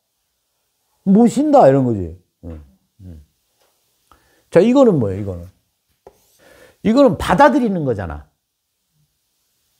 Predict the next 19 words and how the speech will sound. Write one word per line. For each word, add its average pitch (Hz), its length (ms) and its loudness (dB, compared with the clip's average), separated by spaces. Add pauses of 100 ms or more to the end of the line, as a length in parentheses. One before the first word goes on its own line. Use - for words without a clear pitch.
(1300)
그죠? - 480 0 (520)
받아들이는 196 640 0
거란 135 220 -4
말이야. 95 180 -10
편관을 240 520 -2
받아들이는 156 680 -2
거라. 104 540 -6 (300)
그러니까 202 340 2
옛날, 175 400 -2 (200)
옛날에 233 240 0
그런 220 240 -4
거 190 80 -4
있-, - 180 -12
있었잖아요. 180 760 -6 (720)
예? 233 200 -2 (680)
새마을 196 300 0
운동 165 300 0
한다 165 260 2
하면, 127 460 -4